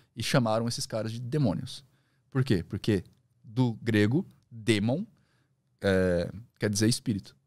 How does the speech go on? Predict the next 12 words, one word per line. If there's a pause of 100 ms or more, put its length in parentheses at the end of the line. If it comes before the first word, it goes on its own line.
(580)
E
aí
os
caras
traduziram
lá
pra
Idade
Média
demônio, (160)
né?
Porque,